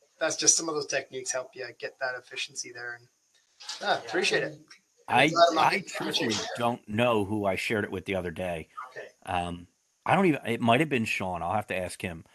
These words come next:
Speaker 3: But I was showing somebody how I terminated Jack and that little peak in the vertical cable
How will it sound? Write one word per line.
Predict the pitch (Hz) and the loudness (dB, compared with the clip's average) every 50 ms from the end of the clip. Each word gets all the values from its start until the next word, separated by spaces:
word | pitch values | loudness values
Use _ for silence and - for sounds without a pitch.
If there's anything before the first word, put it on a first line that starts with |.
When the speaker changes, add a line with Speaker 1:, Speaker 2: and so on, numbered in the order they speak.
| _ _ _ _ _ _ _ _ _ _ _ | _ _ _ _ _ _ _ _ _ _ _
Speaker 3:
But | - 113 107 - - | -2 -2 -2 0 0
I | 98 110 135 | 0 2 2
was | 151 143 | 2 0
showing | - - - 135 131 120 110 | 0 0 0 2 2 0 -2
somebody | - - 127 120 113 107 95 | -2 -2 -2 -2 0 -2 -4
how | 85 - 101 92 | -4 -2 -2 0
I | 92 92 | 0 -2
terminated | 92 - - 104 98 98 92 90 90 82 | -2 -4 -6 -4 -4 -4 -4 -4 -6 -8
Jack | - 104 101 104 95 92 - _ - - _ _ _ _ _ _ _ | -6 -4 -4 -4 -4 -6 -8 _ -20 -20 _ _ _ _ _ _ _
and | - 107 104 | -6 -4 -2
that | 104 101 - | -2 -4 -2
little | 104 113 127 135 | 0 0 2 0
peak | - - - 170 170 147 - | 0 -2 -4 -4 -2 -2 -2
in | 110 101 | -4 -4
the | 101 | -2
vertical | 90 104 104 101 98 - 101 | -2 -2 -2 -2 -4 -6 -8
cable | - - 113 113 117 113 107 98 92 - | 0 2 4 4 4 4 2 -2 -2 -6